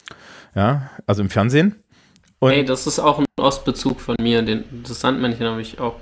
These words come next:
Speaker 2: geguckt.
Speaker 1: Ja, das Sandmännchen ist auch so, so herrlich unpolitisch.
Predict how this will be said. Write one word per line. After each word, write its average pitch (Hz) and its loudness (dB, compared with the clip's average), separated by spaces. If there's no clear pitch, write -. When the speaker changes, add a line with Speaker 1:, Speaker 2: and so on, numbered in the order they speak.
Speaker 2:
geguckt. - -10
Speaker 1:
Ja, 120 4
das 120 2
Sandmännchen 156 4
ist 147 0
auch 139 0
so, 139 2
so - 0
herrlich 151 4
unpolitisch. 113 0